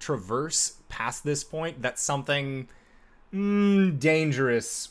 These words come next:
would happen. Uh, and Albus, as the tentacle kind of goes over that and checks the next area in front, you feel,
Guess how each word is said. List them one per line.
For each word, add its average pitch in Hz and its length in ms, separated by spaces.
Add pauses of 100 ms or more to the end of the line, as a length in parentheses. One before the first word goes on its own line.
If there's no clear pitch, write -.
would 120 380
happen. 95 580 (320)
Uh, 123 460
and 139 180
Albus, 147 480
as 135 300
the 135 100
tentacle 131 480
kind 123 220
of 110 180
goes 127 540
over 127 340
that 117 360
and 110 160
checks - 340
the 123 100
next 117 480
area 139 580
in 120 120
front, 156 540 (1300)
you 190 540
feel, 131 720